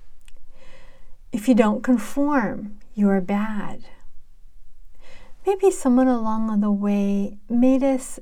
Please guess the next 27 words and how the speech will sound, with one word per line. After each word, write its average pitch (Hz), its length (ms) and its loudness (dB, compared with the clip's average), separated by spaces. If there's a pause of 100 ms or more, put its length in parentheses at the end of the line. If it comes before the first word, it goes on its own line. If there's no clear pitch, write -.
feel 220 840 -2
that 214 160 -4
we 214 180 0
are 214 160 0
worthless. 214 1000 -4 (2000)
Maybe 214 360 6
the 202 160 4
way 214 480 2
we 208 180 2
were 196 160 2
treated 220 920 -4
younger 240 400 0
in 196 140 2
our 175 180 -4
life 170 580 -6 (380)
made 262 280 8
us 269 380 2 (800)
believe 247 540 4
in 208 200 6
this 311 340 2
life 190 340 -2
lesson, 175 600 -6 (340)
"You 214 100 0
should 214 240 2
not 214 320 4
grow 190 220 0
up," 214 340 -2